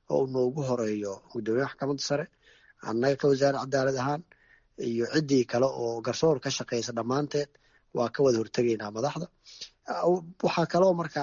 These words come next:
intaa maaragta nooga sii shisheeyo oo noogu sii koreeyo ra-iisul wasaarihii dalka iyo madaxweynihii dalka oo iyagana diyaar u ah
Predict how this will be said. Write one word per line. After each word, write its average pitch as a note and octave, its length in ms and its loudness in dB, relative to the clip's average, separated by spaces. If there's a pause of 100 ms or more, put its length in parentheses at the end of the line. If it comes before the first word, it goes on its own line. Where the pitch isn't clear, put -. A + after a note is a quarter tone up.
intaa E3 360 0
maaragta B2+ 440 -4
nooga B2+ 280 -2
sii C3+ 200 -2
shisheeyo G2 520 -8 (420)
oo A#2+ 120 -2
noogu C3+ 260 2
sii F3 220 4
koreeyo G#2+ 400 -2 (380)
ra-iisul B2+ 160 0
wasaarihii B2 440 0
dalka C#3+ 320 0
iyo A2+ 140 -2
madaxweynihii A#2 520 -4
dalka B2+ 300 -2
oo A2+ 100 -4
iyagana B2 280 0
diyaar C#3+ 340 2
u D3 80 -2 (260)
ah D3 120 -4